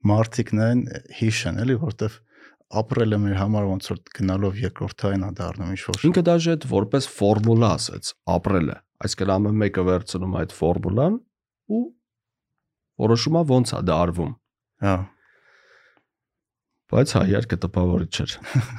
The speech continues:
Speaker 1: Հետաքրքիր է, էլի, այդ երեխեքի մեջ ինչքան ազնիվություն կա ու տարիքի հետ մենք ոնց ենք այդ ազնիվությունը կորցնում։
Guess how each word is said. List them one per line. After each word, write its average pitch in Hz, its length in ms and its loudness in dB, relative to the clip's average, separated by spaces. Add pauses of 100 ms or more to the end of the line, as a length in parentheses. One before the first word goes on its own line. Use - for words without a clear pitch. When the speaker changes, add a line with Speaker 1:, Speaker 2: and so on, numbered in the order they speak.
(600)
Speaker 1:
Հետաքրքիր 139 600 2
է, 117 60 6
էլի, 107 160 4
այդ - 160 0
երեխեքի 110 460 -2
մեջ 101 200 -6
ինչքան 98 380 -4
ազնիվություն 95 640 -2
կա - 160 -4
ու 95 100 -4
տարիքի 101 400 -4
հետ 98 160 -2
մենք 101 240 -2
ոնց 98 200 0
ենք 101 200 -4
այդ - 140 -6
ազնիվությունը 101 640 -2
կորցնում։ 98 480 -4